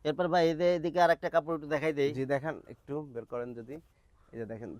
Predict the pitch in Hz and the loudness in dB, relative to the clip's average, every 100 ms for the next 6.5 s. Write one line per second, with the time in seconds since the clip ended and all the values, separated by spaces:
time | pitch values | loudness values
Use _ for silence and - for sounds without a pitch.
0 | - 170 208 170 143 170 180 190 156 151 | 4 10 10 8 2 2 4 2 4 4
1 | 135 113 135 156 156 120 123 - 113 110 | 4 0 -2 0 0 0 -2 -2 -2 -2
2 | 107 196 190 180 151 151 139 131 127 131 | 0 2 2 2 4 4 4 2 0 -2
3 | 143 127 127 123 127 117 120 - - - | 0 2 2 2 2 0 -4 -20 -20 -20
4 | - 110 117 117 110 107 104 - - 104 | -18 -10 -8 -8 -10 -8 -10 -12 -14 -14
5 | 107 110 107 110 156 185 - - - 104 | -12 -14 -14 -12 -12 -14 -20 -20 -16 -14
6 | 104 98 - - - | -12 -14 -16 -20 -20